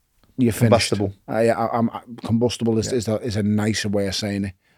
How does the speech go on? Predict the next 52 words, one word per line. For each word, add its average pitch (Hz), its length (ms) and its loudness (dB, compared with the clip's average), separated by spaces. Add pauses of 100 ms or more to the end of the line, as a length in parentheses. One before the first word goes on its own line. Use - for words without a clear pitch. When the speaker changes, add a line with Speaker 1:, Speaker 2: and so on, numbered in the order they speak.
(100)
Speaker 1:
I 107 100 -2
will 107 180 0
comp-, 110 340 -4
if 107 160 -8
someone 135 320 2
does 120 260 0
anything 127 440 0 (400)
to - 100 -4
one 117 160 2
of 117 80 4
my 117 160 2
children, 131 720 2 (360)
my 113 220 4
wife. 120 360 4
Now, 120 160 2
I 117 160 2
would 139 160 4
expect - 460 0
every 123 320 4
man 120 340 4
to 113 140 -2
have 107 180 0
these 110 260 0
same 113 480 0 (300)
models 117 640 2
and 104 240 -4
code. 120 420 0 (520)
I 127 160 4
put - 340 -6
them 127 200 2
kids 117 280 -2
on 104 140 0
this 104 140 -2
planet. 107 420 -4
They 110 140 0
are 104 100 -2
my 101 280 0
Speaker 2:
Yep. 110 60 -2
Speaker 1:
responsibility. 117 540 2
They 123 160 4
did 117 140 0
not 123 180 6
Speaker 2:
I'm, 135 60 0
Speaker 1:
ask 127 260 2
to 131 80 2
be 135 120 4
Speaker 2:
I'm, - 60 0
Speaker 1:
born. 127 220 4
Speaker 2:
I'm 135 120 4
with 135 120 6
Speaker 1:
I, - 20 2
Speaker 2:
you. 135 140 2